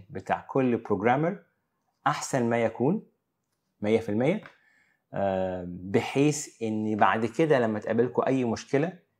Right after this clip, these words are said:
لو الفاونديشن بتاعي، لو فهمي للبرمجة، لو فهمي للكمبيوتر ساينس مظبوط وقوي، كل حاجة بعد كده هتبقى سهلة.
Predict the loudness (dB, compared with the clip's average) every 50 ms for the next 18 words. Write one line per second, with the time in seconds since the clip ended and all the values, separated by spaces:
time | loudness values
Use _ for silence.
0 | _ -2 2 4 4 6 4 4 2 0 0 2 2 4 2 4 6 6 4 4
1 | 2 -2 -2 0 0 0 2 4 4 4 4 4 0 -2 -2 0 2 2 2 2
2 | 0 0 0 0 0 0 -2 -2 0 2 0 0 0 0 -4 -6 -8 -10 -10 -2
3 | -2 -2 -2 0 -4 -4 -4 -2 -4 -4 -6 -6 -6 -4 -4 -4 -2 -2 -4 -4
4 | -4 -4 -4 -4 -4 -6 -10 -14 _ _ _ _ _ _ -8 -2 0 2 2 2
5 | 0 0 0 0 2 2 0 -2 4 4 4 4 4 -2 -6 -12 -10 -2 -2 0
6 | 0 0 -2 -2 -2 -2 -2 -2 -4 -8 -8 -8 -8 -12 -12 -12 -14 -14 -16